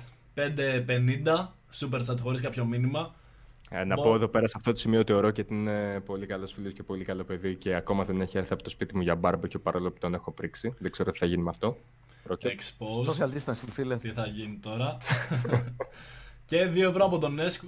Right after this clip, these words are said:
Speaker 1: από τον Netschool. Την καλησπέρα από τον Φορσάκο στο Discord και στον Ανδρέα. Καλησπέρα στα παιδιά και ευχαριστούμε πολύ για το donate. Μην διστάζετε, δεν κοστίζει τίποτα, μόνο λεφτά.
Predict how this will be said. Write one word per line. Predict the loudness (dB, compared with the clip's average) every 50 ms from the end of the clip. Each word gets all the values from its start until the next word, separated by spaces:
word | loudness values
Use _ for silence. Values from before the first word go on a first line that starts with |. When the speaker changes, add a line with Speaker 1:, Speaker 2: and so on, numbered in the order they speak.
| -12 -4
Speaker 1:
από | -2 -2 -2 0 -2 -2
τον | -2 -2 -4 -2 0 2
Netschool. | 2 2 0 -2 -6 -4 -4 -2 -2 -2 -4 -6 -12 -18 -20 -20 -20 -20 -20 -20 -12 -8
Την | -2 2
καλησπέρα | 4 4 4 4 0 -2 -2 0 0 2 2
από | 0 0
τον | -2 -4
Φορσάκο | -4 -4 -4 -2 0 0 0 0 0
στο | -2 -4 -4 -4 -4
Discord | -4 -6 -4 0 0 0 0 0
και | -4 -6 -4
στον | -2 -2 0 2
Ανδρέα. | 2 4 4 4 4 2 2 -2 -6 -12 -18 -20 -10 -4
Καλησπέρα | -2 0 0 0 0 2 2 4 4 4
στα | 4 2 0
παιδιά | 0 0 4 6 8 8 8
και | 6 2
ευχαριστούμε | 0 0 0 0 2 0 0 0
πολύ | 2 0 2
για | 4 4 2 2
το | 0 -2 0 4
donate. | 6 6 6 4 2 -4 -16 -20 -20 -20 -14
Μην | -2 4 6 6 6
διστάζετε, | 6 4 4 4 4 4 4 4 2 4 4 4 4 4 0 -6 -4
δεν | -2 0 0
κοστίζει | 0 0 0 0 -2 -2 -2
τίποτα, | 0 0 2 2 2 2
μόνο | 2 0 -2
λεφτά. | -2 -4 -2 0 0 0 0 0